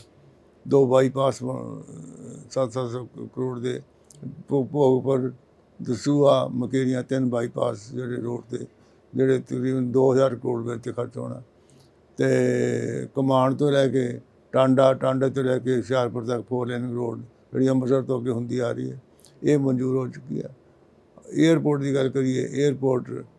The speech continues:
ਆਦਮਪੁਰ ਦਾ ਇੱਕ ਸੌ ਦਸ ਕਰੋੜ ਦੀ ਲਾਗਤ ਨਾਲ ਨਵੀਂ ਬਿਲਡਿੰਗ ਤਿਆਰ ਹੋ ਕੇ ਫਲਾਈਟਸ ਉੱਤੇ ਸ਼ੁਰੂ ਹੋ ਗਈਆਂ। ਰੇਲਵੇ ਦੀ ਗੱਲ ਕਰੀਏ,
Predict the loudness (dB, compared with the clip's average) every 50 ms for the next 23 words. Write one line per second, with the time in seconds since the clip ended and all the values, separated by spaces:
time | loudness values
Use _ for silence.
0 | _ _ 0 2 2 2 2 0 0 -2 0 2 2 2 2 0 -2 -4 -2 -2
1 | -2 0 0 0 -2 -2 -4 -4 -4 -4 -4 -4 -2 -2 -2 -4 -4 -8 -8 -6
2 | -4 -4 -2 0 0 0 0 -2 -2 -2 -4 -4 -4 -4 -4 -4 -6 -8 -10 -12
3 | -14 -14 _ _ _ -20 _ _ _ 6 8 8 8 8 6 0 -4 -4 -4 -4
4 | -2 -2 0 0 0 0 -2 -6 -8 -8 -10 -12 -16 -20 _ _ _ _ _ -20
5 | _ _ _ _ _ _ _ _ _ -2 2 4 4 6 6 6 6 6 6 4
6 | 4 4 4 2 0 0 0 0 0 0 -2 -4 -6